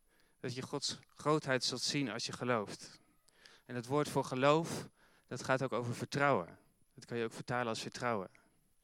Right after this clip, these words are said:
En dat is eigenlijk, ehm, hoe we ook naar het nieuwe seizoen willen kijken. We hebben gezien hoe, hoe God werkt in ons midden,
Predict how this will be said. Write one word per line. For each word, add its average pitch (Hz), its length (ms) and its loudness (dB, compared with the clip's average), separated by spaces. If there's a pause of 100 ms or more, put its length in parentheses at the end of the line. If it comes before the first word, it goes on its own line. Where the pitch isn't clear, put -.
(400)
En 120 120 -6
dat 147 160 2
is 156 120 2
eigenlijk, 147 520 4 (500)
ehm, 127 680 2 (540)
hoe 135 120 2
we 135 60 8
ook 123 160 6
naar 139 120 2
het 127 80 0
nieuwe 143 200 4
seizoen 143 340 0
willen 120 180 -4
kijken. 135 480 2 (800)
We 127 120 0
hebben 143 100 0
gezien 160 320 4
hoe, 151 140 2
hoe 143 260 -4
God 143 220 -2
werkt 143 320 8
in 139 120 2
ons 127 180 0
midden, 165 480 4